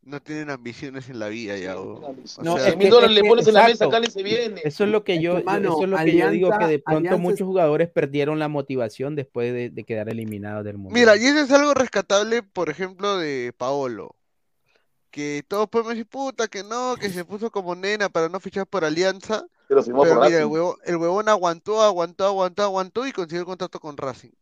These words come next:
Speaker 1: Antes
Speaker 3: Sí,
Speaker 1: de
Speaker 3: pero
Speaker 1: venir
Speaker 3: ¿qué
Speaker 1: a la Liga
Speaker 3: contrato?
Speaker 1: Peruana.
Speaker 3: El contrato que consiguió con Racing es un contrato en desventaja para él
Speaker 2: De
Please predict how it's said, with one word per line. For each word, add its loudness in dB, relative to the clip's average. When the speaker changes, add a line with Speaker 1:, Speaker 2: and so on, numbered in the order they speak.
Speaker 1:
Antes -12
Speaker 3:
Sí, 4
Speaker 1:
de 0
Speaker 3:
pero 10
Speaker 1:
venir 0
Speaker 3:
¿qué 8
Speaker 1:
a 10
la 0
Liga -4
Speaker 3:
contrato? 10
Speaker 1:
Peruana. 6
Speaker 3:
El 0
contrato 4
que 0
consiguió 2
con 2
Racing 2
es 0
un -2
contrato 4
en -2
desventaja 2
para 0
él 0
Speaker 2:
De -6